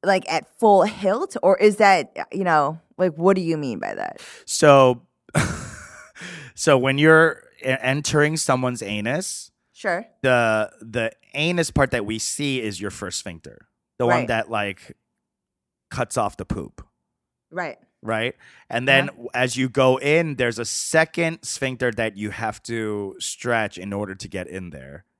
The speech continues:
Speaker 2: inside, like, couple of inches inside the anus.
Speaker 1: Okay. Yes, I know exactly what you're talking about. That's what I mean.
Speaker 2: Yeah.
Speaker 1: You have
Speaker 2: Yeah,
Speaker 1: to
Speaker 2: yeah, yeah, yeah.
Speaker 1: relax. You can,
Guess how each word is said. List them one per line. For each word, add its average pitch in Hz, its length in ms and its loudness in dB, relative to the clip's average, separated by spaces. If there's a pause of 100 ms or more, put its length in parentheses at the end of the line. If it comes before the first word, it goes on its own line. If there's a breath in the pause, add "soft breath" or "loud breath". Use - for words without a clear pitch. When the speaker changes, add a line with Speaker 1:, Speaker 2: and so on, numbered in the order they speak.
Speaker 2:
inside, 110 880 -4 (100)
like, 104 240 -8
couple 123 300 -6
of 101 60 -6
inches 98 440 -8 (440)
inside 95 580 -8
the 82 100 -12
anus. 71 480 -20 (420 loud breath)
Speaker 1:
Okay. 294 400 4 (100)
Yes, 466 300 4
I 320 80 0
know 415 120 0
exactly 349 340 0
what 285 120 -2
you're 240 80 -4
talking 202 180 0
about. 151 180 -4
That's 247 160 4
what 208 140 4
I 226 60 4
mean. 160 80 4
Speaker 2:
Yeah. 104 140 0
Speaker 1:
You 320 120 4
have 359 160 4
Speaker 2:
Yeah, - 60 0
Speaker 1:
to 330 40 2
Speaker 2:
yeah, 247 60 -2
yeah, 233 60 2
yeah. 247 40 6
Speaker 1:
relax. 202 720 4
You 226 160 -2
can, - 160 0